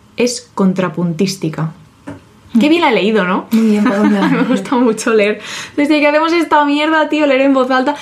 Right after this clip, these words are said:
Speaker 1: En el, en el taller de Anir, no, a veces cuando pedimos voluntarios para leer las citas, la gente se queda callada. Yo, pero, pero si es lo mejor del mundo, leer en voz alta, así como, como calmadito, ¿no?
Speaker 2: Mm.
Speaker 1: Como abriendo mucho la boca, que a veces no lo hacemos, a veces no vocalizamos una mierda.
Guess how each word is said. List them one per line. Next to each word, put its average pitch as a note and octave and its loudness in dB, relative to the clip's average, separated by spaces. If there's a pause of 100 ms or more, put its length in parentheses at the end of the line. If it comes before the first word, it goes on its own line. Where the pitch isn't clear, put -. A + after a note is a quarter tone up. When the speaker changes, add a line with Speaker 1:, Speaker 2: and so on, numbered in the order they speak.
(100)
Speaker 1:
En B3 2
el, A#3+ 0
en A#3+ 0
el A#3+ 0
taller A#3+ 2
de D4+ 2
Anir, C#4 2
no, C#4+ 2
a B3+ 2
veces C4 -2
cuando A3 0
pedimos A#3 0
voluntarios A3+ 0
para A3+ -2
leer G#3 2
las G3+ 0
citas, C4 -2
la G3+ 0
gente B3 -2
se A3 0
queda G3+ 0
callada. G3 -2 (600)
Yo, G3 0
pero, E3+ -2
pero D#3+ -4
si E3+ -4
es D#3+ -6
lo F3+ -2
mejor F3 -4
del E3+ 0
mundo, G3+ 0
leer G#3+ 0
en F#3+ 2
voz E3+ -8
alta, A#3+ -4
así G#3+ -2
como, G3 0 (280)
como G3 2
calmadito, F#3+ -2
¿no? G#3+ -4 (140)
Speaker 2:
Mm. G#3 2 (260)
Speaker 1:
Como G3 2
abriendo G3+ 2
mucho A3+ 0
la F3+ 0
boca, F#3+ -2
que - 0
a F#3 0
veces F#3+ 2
no G#3 2
lo F#3 0
hacemos, F#3+ -2
a F3+ -4
veces F#3+ 0
no F#3 0
vocalizamos F3+ -2
una F#3 2
mierda. G3 -2